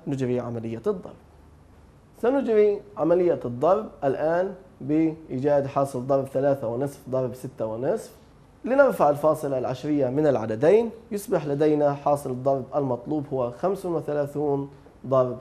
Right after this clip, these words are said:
خمسة وستون. لنبدأ الآن بإجراء عملية الضرب.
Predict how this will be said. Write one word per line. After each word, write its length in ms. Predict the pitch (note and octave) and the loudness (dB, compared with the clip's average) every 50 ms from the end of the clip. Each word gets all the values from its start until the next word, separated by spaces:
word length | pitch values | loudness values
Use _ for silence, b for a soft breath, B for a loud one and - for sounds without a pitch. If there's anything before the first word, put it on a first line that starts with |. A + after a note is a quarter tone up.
| - - - | -12 -8 -6
خمسة 440 | B2 B2 B2 - - A2+ A2+ A2+ A#2+ - - - - - | -6 -6 -6 -6 -6 -8 -8 -8 -10 -16 -20 -20 -8 -4
وستون. 500 | F#3 A3 A3 - D#3 - - - - - - - - - - B B B B B B B | -2 -2 -2 -4 -10 -12 -12 -18 -20 -20 -20 -20 -20 -20 -20 B B B B B B B
لنبدأ 420 | A#3+ C#4+ C#4+ B3+ F3 D#3 D#3+ B2 | 4 6 6 6 6 2 0 0
الآن 320 | A2+ G#2+ C#3+ D#3+ D#3+ D#3 C#3+ | 2 0 0 0 2 2 0
بإجراء 400 | C#3 C3 C3 C#3 D3+ C#3+ B2 A#2 | -2 -2 0 2 2 2 2 0
عملية 360 | A#2+ A#2+ B2 B2+ C3+ B2+ - - | 0 -2 -2 -2 -2 -2 -2 -4
الضرب. 380 | A2 A2+ A#2+ C#3 E3 G3+ A#3 | -8 -4 0 2 2 2 0